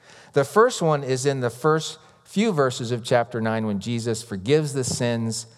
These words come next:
of a paralytic before he heals his legs. But then right after this, we get this story about a tax collector,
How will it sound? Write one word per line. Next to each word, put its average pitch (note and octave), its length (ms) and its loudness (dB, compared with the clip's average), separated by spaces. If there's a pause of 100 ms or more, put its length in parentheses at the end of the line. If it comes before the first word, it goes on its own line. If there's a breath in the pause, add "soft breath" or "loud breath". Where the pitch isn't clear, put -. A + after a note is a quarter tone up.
(240 soft breath)
of A2 140 0
a G#2+ 60 -2
paralytic G#2+ 600 -2
before G#2+ 320 -4
he A2 100 -2
heals G#2 360 -2
his G#2 180 -6
legs. - 540 -2 (2000)
But - 160 0
then E3+ 140 2
right A3+ 280 0
after E3+ 320 0
this, E3 260 0
we C3+ 120 -6
get C3 180 0
this B2+ 140 -2
story A#2 320 -2
about A#2 200 2
a B2+ 60 0
tax F3+ 420 0
collector, F2+ 540 -4